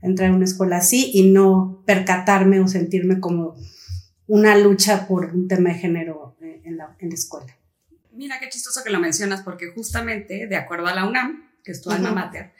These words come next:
Speaker 2: ahora el setenta y cinco por ciento de los estudiantes son mujeres. ¿Qué
Speaker 1: Sí,
Speaker 2: te hace
Speaker 1: que es
Speaker 2: sentir?
Speaker 1: impresionante. Digo, está, o sea, está muy bien, pero la verdad es que sí me gustaría como profundizar en eso, porque sí hay más mujeres hoy en la carrera de medicina veterinaria,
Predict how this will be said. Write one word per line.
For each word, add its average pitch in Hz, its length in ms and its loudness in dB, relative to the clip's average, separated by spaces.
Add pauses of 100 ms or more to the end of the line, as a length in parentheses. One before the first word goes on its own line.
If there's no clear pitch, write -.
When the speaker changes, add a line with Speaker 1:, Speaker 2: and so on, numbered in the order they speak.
(460)
Speaker 2:
ahora 208 300 4
el 226 80 0
setenta 185 340 -4
y 180 60 -4
cinco 202 320 -4
por 202 140 -10
ciento 190 240 -6
de 202 60 -4
los 185 120 -8
estudiantes 175 460 -14
son 180 140 -12
mujeres. - 480 -20 (800)
¿Qué - 80 0
Speaker 1:
Sí, 285 60 2
Speaker 2:
te 320 60 4
hace - 80 2
Speaker 1:
que 285 100 4
es 285 60 2
Speaker 2:
sentir? - 140 4
Speaker 1:
impresionante. 254 840 2
Digo, 208 160 0
está, 226 340 0
o 220 60 -2
sea, 247 140 2
está 294 200 2
muy 339 180 8
bien, 254 480 0 (540)
pero 226 160 4
la 214 160 6
verdad 226 240 6
es 277 100 2
que 285 140 2
sí 254 140 2
me 226 120 2
gustaría 190 520 2
como 202 280 2
profundizar 175 560 2
en 220 140 0
eso, 208 420 0
porque 262 1040 2 (240)
sí - 280 2
hay 330 120 4
más 254 200 4
mujeres 208 480 0
hoy 185 100 2
en 180 80 -2
la 151 240 -4
carrera 160 280 -4
de 170 60 -6
medicina 156 380 -6
veterinaria, 147 760 -10